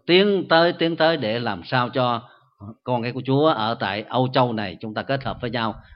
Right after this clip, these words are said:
dùng dây hòa bình để giữ, giữ gìn sự hiệp một, à, trong thánh linh của thánh linh của chúng ta. À, xin quý ông bà chị em giáo Hội Thánh cầu nguyện nhiều cho. Và trong tờ chương trình,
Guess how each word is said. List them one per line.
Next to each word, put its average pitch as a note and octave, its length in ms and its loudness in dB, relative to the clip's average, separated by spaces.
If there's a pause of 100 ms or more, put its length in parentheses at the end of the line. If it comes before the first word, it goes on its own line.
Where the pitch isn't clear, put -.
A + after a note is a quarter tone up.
(100)
dùng G#2+ 340 0
dây B2+ 160 2
hòa A#2 220 0
bình A2 180 -4 (320)
để B2+ 100 -2
giữ, G#2 360 -2 (160)
giữ A#2 140 0
gìn A#2+ 300 -2
sự G2 120 -14
hiệp G2 120 -12
một, F#2 160 -10 (480)
à, F#2+ 200 -8 (320)
trong A2 260 -4
thánh B2+ 180 0
linh A2 280 0
của G2 200 -10
thánh B2+ 120 2
linh F#2+ 260 -6
của G2 60 -14 (100)
chúng G#2+ 100 -8
ta. G2+ 200 -4 (640)
À, A2 180 -6
xin B2 420 -2
quý D3 120 0
ông C#3 80 -2
bà A2+ 120 0
chị C3 140 2
em B2+ 80 2
giáo C#3+ 140 2
Hội C#3 140 0
Thánh D3 160 0
cầu A2+ 120 -2
nguyện A2 280 -4
nhiều G#2 180 -6
cho. A#2+ 220 0 (400)
Và C3 80 0
trong E3 220 4
tờ C#3 340 6
chương D3+ 200 0
trình, B2+ 380 2